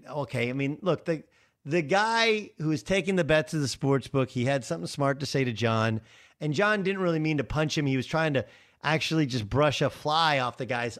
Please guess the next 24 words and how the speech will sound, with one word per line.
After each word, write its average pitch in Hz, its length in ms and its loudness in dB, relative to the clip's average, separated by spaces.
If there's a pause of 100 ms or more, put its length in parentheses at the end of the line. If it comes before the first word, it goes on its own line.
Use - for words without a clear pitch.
eye 120 460 0 (180)
with 156 160 2
his 143 140 2
fist. 156 400 0
That's 135 200 2
what 139 120 2
he, 120 120 0
you 139 160 -2
know. 107 300 -2 (880)
Okay, 165 240 2
so 190 380 0 (420)
there's 170 200 2
this 208 180 0
thing 311 260 4
that's 214 160 2
happening 156 500 4
where, 127 540 2 (880)
uh, 113 520 0
you 135 100 -4
know, 110 140 -2
BetRivers 160 760 0
and 143 120 2
others, 147 680 2
they're, 139 360 -4